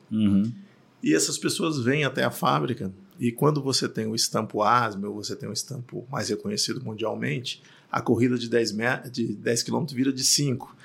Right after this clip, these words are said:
Speaker 2: Eles
Speaker 1: Aham.
Speaker 2: têm as exigências deles, mas quando você tem essas qua-, essas homologações, essas exigências já são cumpridas em parte.
Speaker 1: Tá.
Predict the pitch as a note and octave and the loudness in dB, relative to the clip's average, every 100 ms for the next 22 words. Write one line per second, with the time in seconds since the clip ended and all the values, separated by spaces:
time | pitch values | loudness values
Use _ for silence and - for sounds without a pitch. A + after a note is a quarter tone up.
0 | - F2+ A#2+ A#2+ B2+ A#2+ G#2+ A2 G#2+ B2 | -6 2 4 4 4 2 2 -2 -2 -4
1 | A#2+ C#3 B2+ A2+ C3+ D3 C#3+ D3 C#3 - | -2 -2 -4 2 2 2 -2 -6 -8 -4
2 | C3 B2+ B2 - B2 A#2+ C3 - - B2 | -4 -4 -4 -6 -6 -6 -6 -6 -4 0
3 | A2 - - - G2 - - - - - | 0 0 -6 -4 -4 -8 -12 -20 -20 -20
4 | - C#3+ C3+ A2+ G#2+ A2 - C#3+ D#3 B2+ | 2 6 8 6 4 0 0 0 0 -2
5 | - - B2+ B2+ G#2+ A2 G#2+ G#2+ A2+ - | -8 -10 -4 -2 0 -2 -4 -4 -4 -2
6 | A#2 - A2+ C#3 B2 - D#3 - B2+ A#2+ | -4 -4 -6 -2 -2 -2 -4 -4 -4 0
7 | A2 G#2+ A#2 G2+ - - - - - - | -2 -2 -6 -6 -8 -8 -14 -18 -10 -2
8 | F2+ E2+ | -2 -2